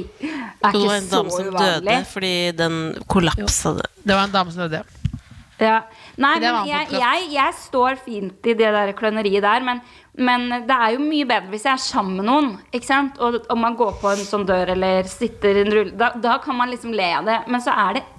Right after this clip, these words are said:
Speaker 1: ikke noe gøy når man er
Speaker 2: Alene,
Speaker 1: alene.
Speaker 2: nei.
Speaker 1: Og
Speaker 2: Nei,
Speaker 1: det
Speaker 2: nei.
Speaker 1: skjer, for at du har ingen å henvende deg til og si sånn, <laughs>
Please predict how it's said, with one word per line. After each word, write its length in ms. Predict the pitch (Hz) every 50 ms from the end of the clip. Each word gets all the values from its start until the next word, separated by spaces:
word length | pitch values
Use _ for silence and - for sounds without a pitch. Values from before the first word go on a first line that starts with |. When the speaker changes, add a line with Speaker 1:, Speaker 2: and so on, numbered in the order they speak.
| -
Speaker 1:
ikke 320 | 330 302 - - 302 302 320
noe 960 | 349 359 381 381 392 403 415 427 440 440 415 339 220 190 175 165 160 233 311
gøy 360 | 262 254 254 277 311 302 262 - - _ _ _ _ _ _ -
når 80 | 247 247
man 160 | 285 294 277
er 180 | 240 208 214 247
Speaker 2:
Alene, 260 | - 196 185 339 330
Speaker 1:
alene. 280 | 285 226 202 220 220
Speaker 2:
nei. 260 | 214 349 440 - - - - _ _ _ _ _ _ -
Speaker 1:
Og 100 | 277 262
Speaker 2:
Nei, 60 | 262
Speaker 1:
det 80 | 285
Speaker 2:
nei. 100 | 302 311
Speaker 1:
skjer, 360 | - - - 330 349 392 403 339
for 120 | - 330
at 120 | 311 302 320
du 100 | 285 349 302
har 220 | 285 277 294 311
ingen 200 | 302 240 233 254
å 40 | 269
henvende 640 | 277 269 208 196 190 185 185 190 190 190 190 196
deg 140 | 196 196 196
til 140 | - 226 240
og 40 | 254
si 120 | - 220 214
sånn, 180 | 214 262 269 -
<laughs> 40 | -